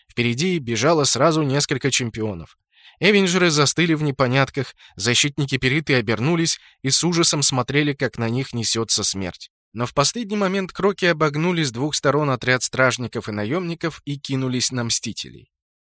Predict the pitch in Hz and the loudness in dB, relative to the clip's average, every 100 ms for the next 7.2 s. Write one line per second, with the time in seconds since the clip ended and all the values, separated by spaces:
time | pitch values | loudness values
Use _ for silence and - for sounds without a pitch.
0 | _ _ - 107 214 - 165 185 202 - | _ _ -8 0 0 2 0 2 0 -2
1 | - 110 127 127 110 170 151 139 - 135 | -4 0 0 0 0 0 2 2 2 0
2 | 117 95 - 85 78 80 - _ _ _ | 0 -2 -4 -8 -12 -14 -16 _ _ _
3 | - 92 117 - 180 175 160 147 143 139 | -4 0 2 2 0 -2 0 0 4 4
4 | 143 139 131 131 - 139 131 113 120 - | 4 2 0 0 2 2 2 2 -2 -2
5 | 156 131 - 110 104 107 104 127 - _ | -4 -2 -4 -6 -6 -4 -2 -2 -4 _
6 | _ _ - 127 139 135 123 123 113 117 | _ _ -4 0 0 0 -2 -2 0 0
7 | 131 156 | 0 -6